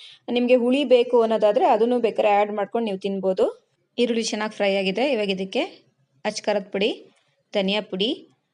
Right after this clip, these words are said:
ಮೆಣಸಿನ ಪುಡಿ ಎಲ್ಲನೂ ಹಾಕ್ಕೊಂಡು ಚೆನ್ನಾಗಿ ಫ್ರೈ ಮಾಡ್ಕೊಳ್ಳಿ. ಮತ್ತೆ ಈರುಳ್ಳಿಗಾಗುವಷ್ಟು, ಆ, ರುಚಿಗೆ ತಕ್ಕಷ್ಟು ಉಪ್ಪು, ಆ, ಈರುಳ್ಳಿಗೆ ಎಷ್ಟಾಗುತ್ತೋ ಅಷ್ಟು ಮಾತ್ರ ಇವಾಗ ಉಪ್ಪು ಹಾಕ್ಕೊಳ್ಳಿ ಸಾಕು.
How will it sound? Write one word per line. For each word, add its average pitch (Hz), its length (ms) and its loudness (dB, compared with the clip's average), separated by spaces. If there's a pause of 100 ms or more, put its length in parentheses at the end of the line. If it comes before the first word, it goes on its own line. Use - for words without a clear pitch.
(260)
ಮೆಣಸಿನ 202 440 -4
ಪುಡಿ 202 460 -2 (400)
ಎಲ್ಲನೂ 233 320 0
ಹಾಕ್ಕೊಂಡು 202 840 -2 (240)
ಚೆನ್ನಾಗಿ 233 300 -4
ಫ್ರೈ 202 180 -2
ಮಾಡ್ಕೊಳ್ಳಿ. 208 520 -2
ಮತ್ತೆ 226 800 -6
ಈರುಳ್ಳಿಗಾಗುವಷ್ಟು, 254 1160 2 (540)
ಆ, 220 180 -2
ರುಚಿಗೆ 214 320 -4
ತಕ್ಕಷ್ಟು 240 520 -4
ಉಪ್ಪು, 196 500 -8
ಆ, 214 80 -6
ಈರುಳ್ಳಿಗೆ 220 340 0
ಎಷ್ಟಾಗುತ್ತೋ 220 500 0
ಅಷ್ಟು 214 280 -2
ಮಾತ್ರ 220 300 -4 (200)
ಇವಾಗ 214 200 -2
ಉಪ್ಪು 196 260 -4
ಹಾಕ್ಕೊಳ್ಳಿ 202 260 -4
ಸಾಕು. 196 420 -6